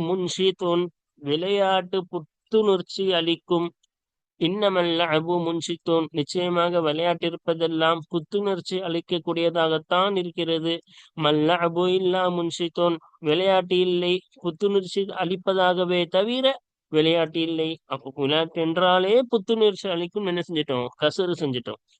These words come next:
எஜிபு தகதீமுல் முபத்ததை, முபத்ததாவை முற்படுத்துவது அவசியமாகும். என்னஹு, ஏனென்றால் நிச்சயமாக இந்த முபத்ததா வாகிறது. அல் லஅபு என்ற முபத்ததா இருக்குல்ல, மக்சூருன் அல்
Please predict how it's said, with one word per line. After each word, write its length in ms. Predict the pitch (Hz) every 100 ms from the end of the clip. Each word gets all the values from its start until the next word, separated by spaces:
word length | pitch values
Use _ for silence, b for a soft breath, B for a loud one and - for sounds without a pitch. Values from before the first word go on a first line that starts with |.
| _ _ _
எஜிபு 380 | 143 143 170 175
தகதீமுல் 640 | 180 160 170 160 185 180 175
முபத்ததை, 840 | 170 165 175 165 170 170 160 160 -
முபத்ததாவை 580 | 143 139 147 175 170 175
முற்படுத்துவது 640 | 165 160 175 165 175 170 175
அவசியமாகும். 800 | 165 - 165 165 165 160 165
என்னஹு, 520 | 160 143 143 156 170 175
ஏனென்றால் 500 | 170 175 170 165 165
நிச்சயமாக 560 | 143 175 180 165 165
இந்த 240 | 170 160 156
முபத்ததா 600 | 151 156 170 165 156 143 B B B -
வாகிறது. 760 | 151 160 151 151 143 156 160 156
அல் 200 | 151 151
லஅபு 300 | 151 160 170
என்ற 220 | 170 165
முபத்ததா 500 | 160 156 165 170 165
இருக்குல்ல, 320 | 165 151 202 180
மக்சூருன் 640 | 147 - 147 180 175 180
அல் 200 | 175 170